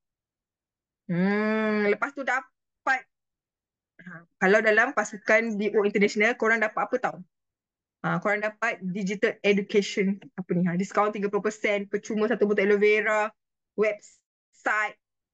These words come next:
Telegram channel. Telegram dia, subhanallah, banyak sangat. Korang nak apa, korang <laughs> cari lah. Ha, kan, tak payah pening-pening nak fikir lah. Tapi lagi bagus sebenarnya berfikir jugalah. Jangan tak fikir kan. Ah, sumbang pula. Eh, dia, banyak dah pakai testimoni kat dalam grup tu kan. Ah,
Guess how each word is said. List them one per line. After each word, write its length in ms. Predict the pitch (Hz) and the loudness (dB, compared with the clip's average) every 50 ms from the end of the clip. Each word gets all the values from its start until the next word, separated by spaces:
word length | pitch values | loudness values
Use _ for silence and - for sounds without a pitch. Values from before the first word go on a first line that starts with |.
| _ _ _ _ _ | _ _ _ _ _
Telegram 400 | - 208 220 233 208 233 233 226 | -2 -2 -2 0 0 0 0 0
channel. 400 | 226 - - - 226 226 226 226 214 214 | -4 -6 -2 2 2 2 2 2 0 0
Telegram 560 | 226 226 247 247 220 208 262 269 262 262 262 | 0 0 0 -2 -2 -2 0 0 0 0 -2
dia, 160 | 262 254 262 | 0 0 0
subhanallah, 720 | 262 262 - 233 208 220 233 233 220 214 214 214 214 208 196 180 | 0 0 -4 -6 -6 -6 -4 -2 -2 -2 0 0 0 0 -2 -4
banyak 560 | - 180 175 170 196 240 294 294 320 339 330 - - | -8 -12 -8 -4 -2 -2 -2 -2 -2 -2 -2 -2 -4
sangat. 320 | 247 226 226 208 190 - - | -6 -4 -4 -4 -6 -6 -2
Korang 240 | 233 240 247 240 | 0 0 2 2
nak 160 | 208 247 247 - | 2 0 0 -2
apa, 80 | 240 | -2
korang 240 | 240 247 233 240 - - | 0 2 0 0 0 -4
<laughs> 40 | - | -4
cari 240 | - 220 214 208 208 185 | -2 -2 -2 -2 -4 -4
lah. 160 | 180 165 - _ _ _ - - - _ | -6 -6 -6 _ _ _ -20 -20 -8 _
Ha, 160 | - 180 180 | 2 2 4
kan, 240 | 185 202 185 180 180 | 4 4 2 2 0
tak 80 | - | -2
payah 160 | - 240 226 | 0 2 2
pening-pening 480 | 226 - 240 247 - 254 247 247 233 226 | 2 2 0 0 0 2 2 2 2 2
nak 80 | 208 208 | 0 -2
fikir 560 | 247 233 - _ _ - 226 208 196 185 185 | -4 -8 -10 _ _ -4 0 2 4 4 4
lah. 320 | 175 170 165 160 170 190 | 2 0 -2 -4 -6 -6
Tapi 160 | 202 - 247 | -4 -2 -2
lagi 160 | 240 226 214 220 | -2 -2 -2 -2
bagus 240 | 220 220 247 277 | -4 -4 -4 -4
sebenarnya 240 | - 233 233 226 196 - - | -4 -2 -2 -2 -4 -2 0
berfikir 380 | 202 202 202 240 202 - 233 226 | 0 2 2 0 -2 -2 0 0
jugalah. 480 | 214 190 196 - 202 196 175 165 180 190 - _ _ - | 2 2 2 2 2 0 -2 -2 -6 -10 -14 _ _ -6
Jangan 140 | 190 196 185 | -4 -4 -4
tak 100 | 185 - 190 190 | -4 -2 -4 -2
fikir 180 | 185 - 190 180 | 0 0 2 2
kan. 140 | 185 180 170 175 180 - _ _ _ _ _ - | 2 2 2 0 -2 -4 _ _ _ _ _ -2
Ah, 100 | 165 180 | -2 0
sumbang 460 | 190 - 220 220 214 214 208 208 208 | 0 0 0 0 2 0 0 -2 -4
pula. 260 | 214 208 208 185 - - - - | -4 -4 -4 -4 -4 -8 -8 -6
Eh, 80 | 185 185 | -6 -4
dia, 160 | 185 170 180 | -4 -2 0
banyak 400 | 180 185 190 202 233 240 208 202 | 0 2 2 2 2 2 2 0
dah 60 | - - | -2 -2
pakai 240 | 196 196 233 214 | -2 -4 -2 -2
testimoni 560 | 214 214 - - 214 208 208 202 202 208 208 196 | -2 -4 -4 -4 -2 2 2 2 4 2 2 0
kat 160 | 196 180 196 | 0 0 0
dalam 160 | 196 196 208 | 0 0 0
grup 160 | 214 208 208 | -2 -2 -2
tu 80 | 240 254 | -2 -2
kan. 80 | 220 190 | -2 -2
Ah, 100 | 170 175 | -4 -6